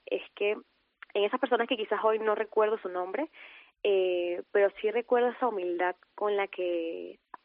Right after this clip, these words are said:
con la que nos hablaban de Dios, con las que nos hablaban con su servicio, eh, que nos entregaban lo que no tenían, eh, y yo pudiese rescatar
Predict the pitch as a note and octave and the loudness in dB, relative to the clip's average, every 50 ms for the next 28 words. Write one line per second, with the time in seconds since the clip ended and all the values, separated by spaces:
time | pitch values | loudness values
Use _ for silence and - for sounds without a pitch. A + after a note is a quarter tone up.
0 | _ - F#3+ F#3 F#3 F3+ - F3+ F3+ E3 F3 F3 E3+ F#3 F#3+ G#3 A3+ A#3 G3+ F3+ | _ -2 -2 -2 -2 -2 -4 -8 -6 -2 -2 0 2 2 2 2 2 2 0 0
1 | E3+ F#3 F#3+ G3 G#3+ G#3+ - - - - F#3 F3+ - - - - F3 F3 E3 E3+ | 0 2 2 0 0 -2 -8 -12 -10 -8 -8 -8 -8 -10 -10 -8 -6 -6 -6 -6
2 | E3 E3 F3+ F3 F3 F3+ F3 F3+ F#3+ F#3 F#3+ G3+ G#3 G#3+ A3+ A3 G3+ G3 F#3 F#3+ | -8 -8 -6 -4 -2 -2 2 4 4 4 4 4 2 -2 -4 -4 -4 -4 -4 -4
3 | E3+ E3 F3 F#3+ G3 G3+ - - G3 G3 G3 - - - - - - - - _ | -4 -4 -4 -6 -6 -6 -4 -4 -4 -4 -4 -4 -8 -16 -20 -20 -20 -20 -20 _
4 | - - F#3+ F#3 F3+ F3+ F3 F3 - G#3 G#3 G3+ G#3+ G#3+ G#3 G#3+ G#3+ G3+ G#3 G#3+ | -4 0 2 2 2 2 0 0 2 2 4 4 4 4 4 4 6 6 8 6
5 | A3 A3+ A#3+ B3 C4 C4+ C#4 C#4+ C#4 - B3+ A3 G#3 G3+ - F#3+ F3+ F#3 F#3+ - | 6 6 4 2 0 0 -4 -8 -8 -6 -2 0 0 0 0 -2 -2 -2 -2 0
6 | G#3+ G#3+ G#3+ A3 A#3 B3 C#4+ D#4+ - - - - - - _ _ _ - G#3+ G#3 | 0 0 0 -2 -2 -4 -4 -6 -10 -14 -20 -20 -20 -20 _ _ _ 0 2 4
7 | G3 G3 F#3+ F#3+ F#3 F3+ E3+ E3+ E3+ E3+ F3+ F3+ _ _ _ _ _ _ - A3+ | 4 2 0 -4 -8 -14 -20 -20 -20 -20 -20 -20 _ _ _ _ _ _ -2 0
8 | G3+ G#3+ G#3+ A#3 A#3+ B3 A#3+ C4+ C4+ C#4 A#3+ - - G3+ G3+ - G3 G3+ A#3 E4 | 2 2 4 4 2 4 4 4 2 2 0 0 -2 -2 2 2 2 2 2 0